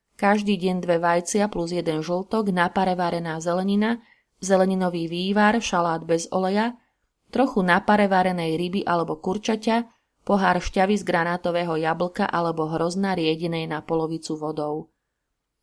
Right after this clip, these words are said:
Kristín túto dietu dodržiavala deväť mesiacov. Bolo to to najťažšie, čo som kedy urobila.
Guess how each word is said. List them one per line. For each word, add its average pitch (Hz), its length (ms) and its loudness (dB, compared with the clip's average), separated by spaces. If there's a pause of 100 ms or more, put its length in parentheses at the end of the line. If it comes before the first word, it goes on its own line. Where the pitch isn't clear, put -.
(140)
Kristín 240 480 0
túto 190 240 -2
dietu 190 400 -4
dodržiavala 175 680 -2
deväť 170 320 -4
mesiacov. 156 720 -6 (400)
Bolo 220 320 4
to 220 160 -2
to 196 140 0
najťažšie, 190 580 -2
čo 185 80 -2
som 180 240 -4
kedy 175 320 -6
urobila. 156 480 -2